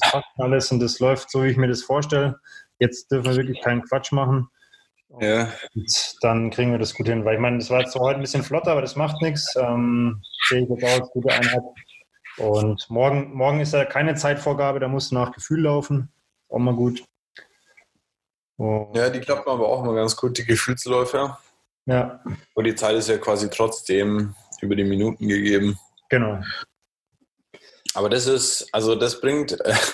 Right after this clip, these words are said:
Speaker 2: auch ich weiß nicht, ob man das sagen kann, aber das bringt schon Abwechslung in die Läufe, wenn du,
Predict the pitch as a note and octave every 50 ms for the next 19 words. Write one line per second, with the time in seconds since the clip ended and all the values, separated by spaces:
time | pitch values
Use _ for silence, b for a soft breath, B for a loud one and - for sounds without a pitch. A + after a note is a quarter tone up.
0 | B B B B B B B B B - - G#2 G2+ G2 G2 F#2+ G#2 G#2 A#2+ A2+
1 | G#2+ G2+ G2+ F#2 F#2 F#2 - - - E2+ G#2+ A2+ B2+ C3 A#2+ A2+ A#2+ A#2+ A#2+ A2
2 | G2+ G2+ G2+ G2+ G2+ G2+ G2+ B B B B B B - - - - - A2 A#2+
3 | C3+ B2 - - C3 B2 G#2+ - - - - - A#2 A2+ - - - G#2 G2+ G2+
4 | G2+ - - G2+ G2+ G2 G2 G2 F2+ F#2 F#2 G2 A2 - - - A#2+ A#2+ A#2+ A2+
5 | G#2+ G#2 G2 G2+ G2+ G2 G2+ G2+ G2+ G2+ G2+ G2+ G2+